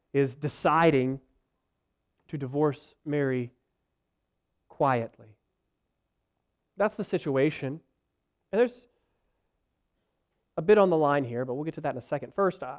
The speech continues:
I want to look at what exactly this angel was telling Joseph in verses twenty through twenty-three. But as he considered these things,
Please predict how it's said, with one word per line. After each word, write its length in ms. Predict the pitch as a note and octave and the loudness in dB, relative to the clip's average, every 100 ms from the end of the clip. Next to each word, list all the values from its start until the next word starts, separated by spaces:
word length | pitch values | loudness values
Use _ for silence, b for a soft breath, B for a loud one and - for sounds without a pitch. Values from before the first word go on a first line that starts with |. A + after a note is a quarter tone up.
| - | -10
I 60 | F#3 | -4
want 140 | C#4 | -2
to 60 | G3+ | 0
look 260 | F3 F#3+ | 0 0
at 280 | C3+ B2+ - _ _ | 0 0 -4 _ _
what 240 | C#3+ E3 A#3 | -2 2 2
exactly 680 | A3 C#3+ A#2+ A#2+ B2+ C3+ - _ _ _ _ - | 0 -4 -6 -6 -6 -6 -10 _ _ _ _ -4
this 180 | D3+ - | -4 -4
angel 360 | E3+ F#3 F3+ C3+ | -2 0 0 -2
was 120 | C3+ | -4
telling 320 | - E3 D3 | -4 -2 -2
Joseph 420 | B2+ C3+ C#3 A2+ A#2+ | -2 -2 -2 -8 -8
in 100 | A#2 | -4
verses 340 | B2 B2 A2+ - _ | -4 -6 -12 -14 _
twenty 260 | - D3+ B2 | -6 -4 -4
through 120 | B2 | -6
twenty-three. 560 | - A#2+ A2 B2+ A2 A2+ _ _ _ _ _ _ _ _ _ _ _ _ _ _ _ _ _ _ _ _ _ _ _ _ _ _ _ _ _ _ _ _ _ _ _ _ _ _ _ _ _ | -8 -10 -8 -8 -8 -14 _ _ _ _ _ _ _ _ _ _ _ _ _ _ _ _ _ _ _ _ _ _ _ _ _ _ _ _ _ _ _ _ _ _ _ _ _ _ _ _ _
But 100 | D#3+ | 2
as 160 | G3 A3+ | 4 4
he 80 | C4+ | 0
considered 480 | A#3+ - F#3 D#3+ | -4 -2 0 0
these 140 | C#3 C3 | -2 -4
things, 540 | C3 A#2+ D#3 - _ | -2 -2 -4 -10 _